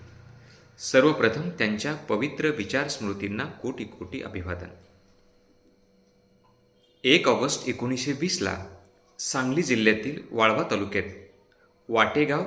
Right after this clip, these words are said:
या क्रांतीभूमीत अण्णाभाऊ साठे यांचा जन्म झाला. वाटेगाव ही क्रांतीभूमी छत्रपती शिवाजी महाराजापासनं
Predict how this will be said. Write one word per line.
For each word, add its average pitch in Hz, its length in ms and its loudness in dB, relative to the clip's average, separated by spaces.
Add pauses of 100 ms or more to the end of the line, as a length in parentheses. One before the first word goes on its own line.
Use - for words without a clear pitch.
(100)
या 117 100 2
क्रांतीभूमीत 117 800 0 (180)
अण्णाभाऊ 120 440 -4
साठे 113 360 -2
यांचा 92 280 -4
जन्म 95 280 -4
झाला. 90 240 -10 (1400)
वाटेगाव 147 600 6
ही 190 100 -4
क्रांतीभूमी 135 680 0 (100)
छत्रपती 156 520 -2
शिवाजी 117 420 2
महाराजापासनं 120 760 0